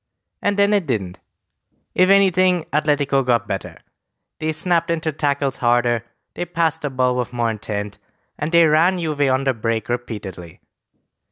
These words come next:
Griezmann and Saul wielded supreme authority and control in the middle of the park,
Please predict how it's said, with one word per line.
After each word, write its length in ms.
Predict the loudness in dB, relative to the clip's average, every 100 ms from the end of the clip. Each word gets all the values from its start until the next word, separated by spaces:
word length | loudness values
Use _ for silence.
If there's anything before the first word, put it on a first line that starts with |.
| _ _ _ 2
Griezmann 520 | 4 6 4 2 2
and 220 | 2 0 0
Saul 460 | 0 2 2 0
wielded 380 | 0 0 0 -2
supreme 440 | -6 -4 -2 0
authority 540 | 0 0 2 2 2 0
and 160 | 0
control 540 | 0 -2 0 2 2 2
in 140 | 0
the 60 | 0
middle 280 | 2 2 2
of 140 | 2
the 100 | -2
park, 480 | 2 2 2 0